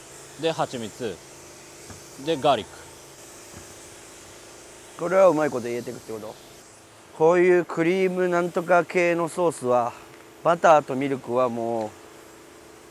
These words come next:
Speaker 2: う、遠慮しないでいっぱい入れちゃった方がいいんです。高梨産のクリーム。高、高志が高梨の、高志が高梨クリーム。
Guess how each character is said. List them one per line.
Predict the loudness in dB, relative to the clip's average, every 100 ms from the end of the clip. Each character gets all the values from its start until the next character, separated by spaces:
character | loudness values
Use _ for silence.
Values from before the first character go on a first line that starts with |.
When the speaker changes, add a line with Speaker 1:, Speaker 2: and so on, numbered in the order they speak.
| -18 -8
Speaker 2:
う、 |
遠 | -2
慮 | -2
し | -2
な | -4
い | -2
で | -4
い |
っ |
ぱ | -4 -4
い |
入 | -4
れ | -4
ち | -8
ゃ |
っ |
た | -6
方 | -6
が | -6
い |
い | -8
ん |
で | -10
す。 | -14 -20 -20 -20 -20 -20 -20 -20 -20 -20 -20 -20 -20 -20 -20 -20 -20 -20 -20 -20 -12
高 | -2 0
梨 | 0 -2
産 | -4 -2
の | -2
ク | -2
リ | -4
ー |
ム。 | -4 -8 -18 -20 -20 -20 -20 -20 -20 -12
高、 | -4 -2 -2
高 | -2 -4
志 | -2
が | -4
高 | -6 -6 -6
梨 | -6 -6
の、 | -8 -8 -16 -20 -20 -20 -20 -20 -16
高 | 0 0
志 | 2
が | 0
高 | 0 -6 -4 -2
梨 | -4 -4
ク | -6
リ | -4
ー |
ム。 | -4 -6